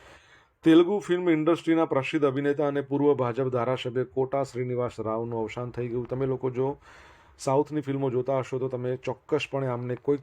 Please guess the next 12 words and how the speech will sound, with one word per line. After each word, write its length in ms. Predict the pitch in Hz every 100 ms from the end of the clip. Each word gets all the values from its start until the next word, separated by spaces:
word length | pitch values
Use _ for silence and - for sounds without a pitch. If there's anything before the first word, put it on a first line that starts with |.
| -
તો 80 | 135
ફિલ્મમાં 340 | 127 123 127
જોયા 220 | 110 117
હશે. 200 | 117 -
કોમેડી 560 | 127 117 120 131 131 139 135 _ _ - -
અને 200 | 120 123
નેગેટિવ 460 | 120 113 123 123
ભૂમિકાઓ 460 | 107 113 117 117 117
તેમણે 280 | 113 113 113
કરતા 280 | 107 104 107
હોય 180 | 98
છે. 180 | 95 -